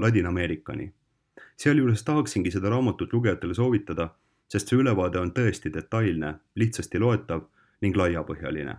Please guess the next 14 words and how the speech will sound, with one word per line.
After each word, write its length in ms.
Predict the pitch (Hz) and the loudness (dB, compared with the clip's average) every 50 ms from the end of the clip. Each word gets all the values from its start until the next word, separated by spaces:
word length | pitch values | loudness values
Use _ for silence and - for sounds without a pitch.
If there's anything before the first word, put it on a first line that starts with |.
| _ _ _ _ _ _ _ _ _ _ _ _ _ _ _ _ _ _ _ _ _ - - | _ _ _ _ _ _ _ _ _ _ _ _ _ _ _ _ _ _ _ _ _ -8 2
Kuid 160 | - 120 120 | 4 6 6
olgu, 380 | 110 95 90 87 - 73 - - _ _ _ _ - _ - - _ - | 6 6 4 2 -2 -6 -6 -8 _ _ _ _ -20 _ -20 -20 _ 2
viimasel 380 | 123 139 151 160 147 131 120 107 | 6 6 6 6 4 2 0 2
ajal 300 | 104 101 101 98 90 - - | 2 2 2 0 -2 -2 0
oleme 240 | 104 107 104 107 | 2 4 4 4
näinud 280 | 110 120 117 107 90 87 | 4 4 4 4 2 2
rändekriisi, 800 | 110 120 127 113 98 87 - 95 92 90 85 - - 82 80 - - - | 2 2 2 2 2 0 0 0 0 0 -2 -2 -2 -4 -4 -4 -6 -2
mille 160 | 98 104 107 | 0 2 2
algeks 440 | 117 123 117 117 90 87 - - 90 | 2 2 2 0 -2 -4 -4 -4 -4
on 80 | 87 | -2
Ladina- 360 | 95 113 120 113 98 87 85 | 0 0 2 2 0 0 0
ja 80 | 87 87 | -2 -2
Kesk-Ameerika 800 | 98 117 117 - - 90 90 90 85 82 85 - - 80 82 80 78 - _ _ - - - - | -2 -2 -2 -2 -4 -2 -2 -2 -2 -4 -4 -6 -6 -6 -6 -6 -6 -10 _ _ -20 -20 -18 -8
riigid 420 | - - 110 107 101 - 90 85 | -4 0 2 2 2 0 -2 -4